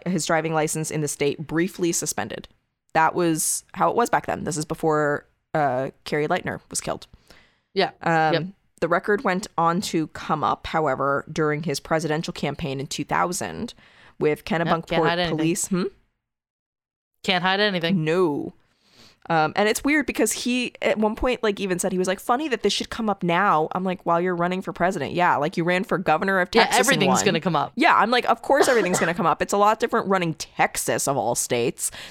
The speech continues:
Speaker 1: than a
Speaker 2: Yeah.
Speaker 1: country. Um, so he, Kennebunkport police told C N N that the charge, operating under the influence of intoxicating liquor,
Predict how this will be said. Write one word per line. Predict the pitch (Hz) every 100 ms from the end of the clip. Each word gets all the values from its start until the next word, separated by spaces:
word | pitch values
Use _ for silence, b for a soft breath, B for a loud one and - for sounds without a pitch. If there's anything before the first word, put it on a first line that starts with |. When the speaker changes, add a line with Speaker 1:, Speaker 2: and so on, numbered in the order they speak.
| B
Speaker 1:
than | 165 175
a | 151 151 - 170 - _ -
Speaker 2:
Yeah. | 226
Speaker 1:
country. | 202 311 - - 104 95 - B B B B B
Um, | - 180 160 147 165 226 _ _ _ _ _ -
so | - 240 214 - _ _ _ _ _ _ _ _ _ _ -
he, | - 269 277 269 254 - _ -
Kennebunkport | - 214 262 285 269 - 233 -
police | 190 160 156 - - -
told | - 175 175
C | - 160
N | 156
N | 151 156
that | 156 -
the | 156
charge, | 175 156 151 151 - _ _ - -
operating | 156 160 170 165 165 156 -
under | 160 156
the | 151
influence | 139 160 151 151
of |
intoxicating | 139 - 127 - - 156 156
liquor, | 120 123 131